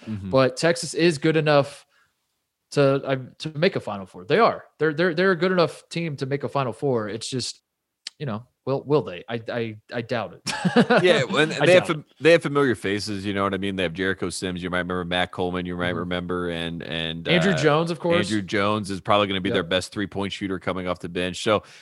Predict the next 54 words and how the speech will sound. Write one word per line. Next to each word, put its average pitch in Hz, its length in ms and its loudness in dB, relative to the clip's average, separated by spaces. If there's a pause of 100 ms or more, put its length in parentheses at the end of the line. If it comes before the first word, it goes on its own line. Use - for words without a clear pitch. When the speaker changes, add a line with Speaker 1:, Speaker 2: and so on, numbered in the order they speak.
(160)
Speaker 1:
there 143 220 6
is, 139 240 6
uh, 123 60 0
and 127 200 0
KenPom 165 460 4
has 123 160 6
them 107 160 -2
ninth. 101 440 0 (120)
Uh, 80 260 -2
I 85 80 -2
think 110 160 -4
I 110 60 4
should 156 180 -6
point 214 160 0
that - 80 -2
Speaker 2:
Mm. 101 60 2
Speaker 1:
out 87 100 2
because, 95 300 -4
I 98 40 -4
mean, 95 140 -6
KenPom 110 640 -2
is, 85 240 -10
you 90 80 -10
know, 85 280 -10
the, 80 240 -10
the 92 120 -6
Bible 101 440 0
when 98 100 -4
it 90 60 -6
comes 95 220 -8
to 90 60 -14
college 90 320 -2
basketball 90 360 -4
rankings, 90 400 -8
and 90 100 -14
the 87 60 -14
fact 98 240 -4
that 98 160 -4 (280)
he 180 160 4
thinks 165 280 2
his 135 120 -4
team 135 220 -2
has 113 400 4
the, 98 300 -4
uh, 90 280 -2 (300)
the 95 80 -8
veteran, 104 600 0
you 92 100 -2
know, 90 160 -2
tenacity 95 720 -2
and 87 80 -4
defensive 92 400 -6
ability 90 400 0
to, 87 100 -8